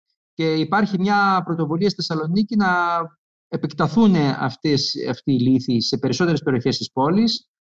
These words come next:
Και πιστεύω είναι σημαντικό, γιατί ευαισθητοποιούν τον πολίτη. Η ουσία είναι ότι περπατάς και, χωρίς να περιμένεις κάτι, βλέπεις την πέτρα μπροστά σου.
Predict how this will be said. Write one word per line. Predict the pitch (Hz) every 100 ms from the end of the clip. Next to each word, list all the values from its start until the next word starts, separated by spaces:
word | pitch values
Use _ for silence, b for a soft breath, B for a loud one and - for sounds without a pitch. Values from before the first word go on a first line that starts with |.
| _ _ -
Και | 160
πιστεύω | 160 220 233
είναι | 240
σημαντικό, | - 190 175 220
γιατί | 226 202 220 233
ευαισθητοποιούν | 196 185 170 165 214 226 220
τον | 160 151
πολίτη. | 160 165 202 - 143 - _ _ -
Η | 170
ουσία | 147 - 214
είναι | 220
ότι | 214
περπατάς | 175 165 156 147 170 208 240 -
και, | 180
χωρίς | 175 196 240
να | 233
περιμένεις | 196 180 190 165
κάτι, | - 214 220
βλέπεις | 175 214 220 202 -
την | -
πέτρα | 170 196 190
μπροστά | 165 - 175 156
σου. | - 107